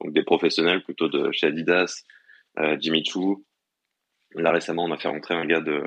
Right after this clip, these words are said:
euh, de chez, chez Azuki et Hoge,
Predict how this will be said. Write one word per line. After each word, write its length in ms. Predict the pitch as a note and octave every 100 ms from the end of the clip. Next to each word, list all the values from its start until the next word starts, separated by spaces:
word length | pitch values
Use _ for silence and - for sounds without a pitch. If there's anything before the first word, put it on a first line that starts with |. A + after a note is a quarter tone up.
| C#2+ _ _ _ _ _ _ _
euh, 280 | D#2+ C#2+ A1+
de 120 | -
chez, 280 | D#2 E2 D#2+
chez 260 | D2 - E2
Azuki 600 | D#2 E2 - F#2 F2+ F2+ -
et 540 | D2 D2+ C#2+ C#2+ C#2+ - _
Hoge, 220 | F2 E2